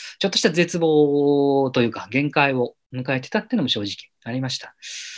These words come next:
だからね、まあ、今ね、流行りで言ってますけど、「時を戻そう」なんてよく言ってるもんですけど、本当に戻せるなら戻してみたい。お前それやってたら絶対やばいよとは思うんだけど、まあ、しかしね、もう時すでに遅しっていうもんで、うん、まあ、容赦なく、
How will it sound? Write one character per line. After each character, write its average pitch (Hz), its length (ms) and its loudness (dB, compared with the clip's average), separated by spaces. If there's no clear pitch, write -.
だ 113 100 -2
か 113 60 0
ら 101 140 -6
ね、 147 100 2
ま 147 160 4
あ、 147 60 2
今 151 260 4
ね、 208 220 4
流 160 80 2
行 165 80 6
り 165 80 0
で 139 80 2
言 123 80 2
っ - 20 -16
て 202 80 0
ま 202 80 4
す - 60 -4
け 135 80 -4
ど、 143 140 -8
「時 - 180 -6
を 185 80 -2
戻 175 220 0
そ 214 180 2
う」 - 60 4
な 151 100 2
ん - 20 -2
て 139 80 0
よ 170 80 2
く 160 80 -2
言 131 100 0
っ - 40 -20
て 196 160 2
る 190 100 4
も 190 140 2
ん 170 40 4
で 143 60 2
す - 80 -6
け 120 100 0
ど、 113 120 -4
本 302 200 6
当 302 80 6
に 262 80 10
戻 226 140 6
せ 226 120 4
る 160 80 2
な 110 80 -2
ら 104 80 -6
戻 113 240 -2
し - 80 -2
て 104 120 -8
み 95 100 -10
た 95 140 -10
い。 90 160 -18
お 123 120 -10
前 131 240 -2
そ 143 160 -6
れ 143 80 -2
や 120 60 -4
っ - 60 -12
て 233 100 -4
た 226 100 4
ら 143 80 0
絶 160 200 0
対 240 120 0
や 220 140 2
ば 269 100 2
い 247 40 4
よ 226 100 2
と 208 120 -4
は 139 40 0
思 208 140 0
う - 20 2
ん 190 40 2
だ 143 80 2
け 113 100 0
ど、 104 140 -10
ま 147 140 -2
あ、 127 40 0
し - 80 -6
か 175 100 2
し 107 160 -4
ね、 113 240 -4
も 104 140 -10
う 98 40 -16
時 - 260 -14
す - 120 -8
で 135 120 0
に 104 100 -6
遅 98 200 -10
し - 180 -8
っ - 20 -20
て 151 100 -6
い 139 60 0
う 143 40 0
も 147 120 -2
ん 117 80 -2
で、 101 180 -14
う 110 40 -6
ん、 101 340 -6
ま 110 80 -4
あ、 - 20 0
容 180 120 4
赦 175 140 0
な 175 140 2
く、 110 260 -2